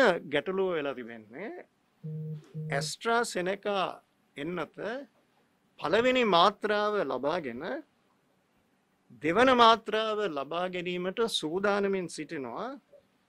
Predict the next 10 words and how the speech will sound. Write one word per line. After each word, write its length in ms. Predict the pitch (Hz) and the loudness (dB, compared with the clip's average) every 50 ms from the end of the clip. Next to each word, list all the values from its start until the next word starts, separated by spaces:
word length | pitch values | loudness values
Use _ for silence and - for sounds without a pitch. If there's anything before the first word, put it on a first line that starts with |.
| _ _ _ _ _ _ - _ _ _ - | _ _ _ _ _ _ -20 _ _ _ -2
හාර-, 400 | - - 143 - - 254 208 180 | -2 -2 -2 -2 0 0 0 0
හාර 280 | - 147 156 175 226 262 | 2 2 2 4 4 4
ලක්ෂ, 380 | 240 208 214 202 - - - 190 190 226 277 381 339 - _ _ - 147 143 _ _ _ _ _ - | 2 2 2 0 -2 -4 -6 -4 -4 -4 -4 -6 -10 -12 _ _ -12 -12 -12 _ _ _ _ _ 0
හාර 180 | 143 165 202 247 | 2 4 4 4
ලක්ෂ 340 | 247 240 233 220 - - - 233 240 208 | 6 4 4 2 2 -2 0 0 0 0
විසි 260 | 147 131 - - 214 | -2 -4 -6 -4 -2
දෙදහස් 480 | 196 202 190 156 147 151 190 240 240 - - - - _ _ _ _ - | 0 0 0 0 0 -2 -2 -2 -4 -6 -12 -20 -20 _ _ _ _ -12
දෙසිය 400 | 135 147 147 - - 185 214 233 247 | -8 -8 -6 -6 -4 -4 -4 -6 -6
අනූ 280 | - - 147 143 175 208 | -8 -8 -8 -8 -8 -8
දෙකක්. 220 | 180 127 117 - | -8 -10 -12 -14